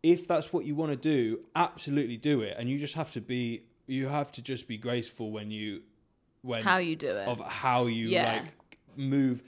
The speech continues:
Speaker 1: transition into that point where you're, where you wanna be doing whatever you wanna do.
Speaker 2: 'Cause you have to live your life for you,
Speaker 1: <clears throat>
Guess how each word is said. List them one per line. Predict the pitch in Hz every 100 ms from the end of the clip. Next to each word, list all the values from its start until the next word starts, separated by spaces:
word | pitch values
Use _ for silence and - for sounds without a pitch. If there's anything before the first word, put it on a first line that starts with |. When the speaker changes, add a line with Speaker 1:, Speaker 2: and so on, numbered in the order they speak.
| - _
Speaker 1:
transition | - 156 147 131 147 -
into | 123 117 120
that | 123 - _ _ _
point | - 143 123 98
where | 117 113
you're, | 113 113 113 113 117 _ _ _ _ _ _ _ _ -
where | 123 117
you | 113
wanna | 113 117 110
be | 117 113 107
doing | 110 107 107
whatever | 110 101 107
you | 104
wanna | 101 101
do. | 101 107 60 - -
Speaker 2:
'Cause | 214 196
you | 240
have | 277 269
to | 220
live | 214 202
your | 185
life | 175 170 165
for | -
you, | 160 165 113 101 170 226
Speaker 1:
<clears throat> | 196